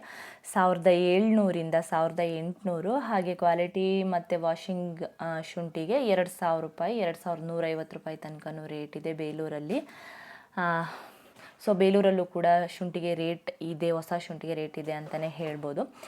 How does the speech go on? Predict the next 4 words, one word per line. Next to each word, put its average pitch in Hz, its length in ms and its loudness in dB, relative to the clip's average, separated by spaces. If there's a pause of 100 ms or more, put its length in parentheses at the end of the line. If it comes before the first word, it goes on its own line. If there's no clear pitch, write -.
(260)
ಇನ್ನು 226 180 8
ಶಿವಮೊಗ್ಗದಲ್ಲಿ 208 760 2
ರೇಟ್ 170 300 -2
ನೋಡೋದಾದ್ರೆ, 160 720 -4